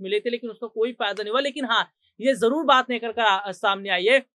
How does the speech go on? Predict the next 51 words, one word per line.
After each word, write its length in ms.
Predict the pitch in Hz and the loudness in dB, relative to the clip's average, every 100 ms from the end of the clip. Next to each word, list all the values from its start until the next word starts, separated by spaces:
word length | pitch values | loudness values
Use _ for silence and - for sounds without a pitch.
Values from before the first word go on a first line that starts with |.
| _ - | _ -6
कि 60 | |
अखिलेश 540 | 285 247 240 247 311 311 | 2 2 6 4 4 0
और 100 | 254 | 2
डिंपल 360 | 214 214 277 | 0 2 0
से 120 | - | 2
उतनी 300 | 262 226 277 | 0 0 -4
नाराजगी 520 | 311 269 262 254 - 247 | 0 2 4 2 -2 -4
नहीं 220 | 285 349 | -2 -2
है 100 | 330 | 2
मायावती 460 | 285 269 247 240 | 2 2 0 -4
की, 200 | 214 175 | -10 -8
लेकिन 300 | 180 190 196 185 - - 196 | -6 -6 -8 -12 -20 -20 -12
मुलायम 380 | 185 208 233 240 | -6 -4 -4 -8
सिंह 200 | 240 196 | -12 -10
यादव 240 | 185 185 | -10 -12
से 140 | 170 | -14
नाराजगी 480 | 170 139 143 139 _ | -16 -18 -20 _ _
थी, 160 | _ _ | _ _
क्योंकि 200 | 160 165 | -20 -16
गेस्ट 260 | 175 185 180 | -14 -14 -16
हाउस 160 | 170 170 | -20 -18
कांड 180 | 185 226 | -16 -16
सबको 320 | 226 170 202 | -16 -20 -18
पता 260 | 185 170 208 | -18 -10 -6
है। 140 | 240 - _ _ - | -6 -8 _ _ -6
और 120 | 240 | -4
ऐसे 260 | 233 220 269 | -2 -4 -4
में 80 | 269 | -12
अपने 180 | 262 208 | -10 -10
दर्शकों 380 | 208 180 254 | -10 -10 -12
को 60 | 233 | -8
बता 260 | 202 190 196 | -8 -6 -8
दें 120 | 226 | -10
कि 100 | 233 | -12
मायावती 600 | 180 214 285 302 277 277 | -2 2 2 0 -4 -8
से 120 | 285 | -12
इस 80 | 233 | -6
बारे 240 | 214 226 | -4 -4
में 100 | 247 | -8
पूछा 340 | 240 214 240 226 | -14 -12 -10 -8
गया 200 | 196 175 | -10 -8
था 240 | 185 214 _ _ _ _ _ | -10 -12 _ _ _ _ _
कि 80 | 247 | -12
नेताजी 500 | 208 214 269 269 240 | -10 -8 -8 -8 -8
के 100 | 254 | -8
अंतिम 320 | 240 226 254 | -10 -10 -12
संस्कार 540 | 240 214 - 220 220 240 | -10 -12 -10 -6 -6 -6
में 140 | 247 | -10
क्यों 320 | - 240 277 | -12 -6 -4
नहीं 220 | 285 254 | -4 -6
गए, 280 | 180 165 139 | -8 -12 -12